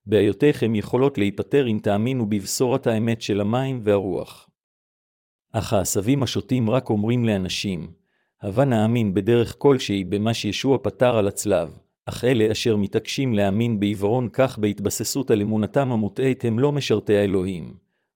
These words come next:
או אנשיו. באנשים שכאלה השטן פועל,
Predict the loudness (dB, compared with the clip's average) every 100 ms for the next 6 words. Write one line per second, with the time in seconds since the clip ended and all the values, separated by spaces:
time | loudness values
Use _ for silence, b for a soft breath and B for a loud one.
0 | -6 -2 -2 -2 -2 -4 -6 -20 _ _
1 | _ _ _ _ _ _ _ -6 -2 -2
2 | -2 -2 0 0 -2 -2 0 2 4 2
3 | 0 -4 0 0 2 2 2 0 -6